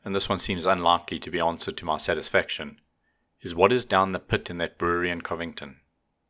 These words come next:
Few other authors have the ability to transmit curiosity in the way that Chris does. I think that, in a way, it's his defining hallmark, insatiable curiosity and the ability to write compellingly about where these questions take him.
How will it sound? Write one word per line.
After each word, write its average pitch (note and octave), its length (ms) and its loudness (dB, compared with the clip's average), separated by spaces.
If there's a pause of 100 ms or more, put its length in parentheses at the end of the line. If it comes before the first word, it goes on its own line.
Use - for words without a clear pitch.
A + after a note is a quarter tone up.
(1300)
Few D3+ 200 0
other D#3+ 140 4
authors G#2 460 4
have F2 140 -4
the F2+ 80 2
ability F#2 420 2
to - 100 -10
transmit F#2+ 540 -4
curiosity E2+ 720 2
in D2+ 80 -6
the D2+ 80 -8
way E2 160 4
that D2+ 180 -4
Chris - 220 -4
does. D2 340 -8 (1000)
I - 40 -4
think D3+ 240 -6
that, A#2 240 -2 (160)
in C3+ 100 2
a A#2 60 4
way, G2 200 8
it's - 180 -6
his F#2 100 -6
defining F#2+ 480 0
hallmark, D2+ 560 -8 (440)
insatiable G#2 640 0
curiosity G2+ 1000 0 (420)
and G2+ 140 0
the G2 40 8
ability F#2+ 420 4
to E2 120 -4
write D#2+ 240 6
compellingly D#2+ 760 -4
about E2 340 4
where E2 160 2
these E2 200 -6
questions D#2+ 480 -6
take D2+ 280 -2
him. C#2+ 160 -14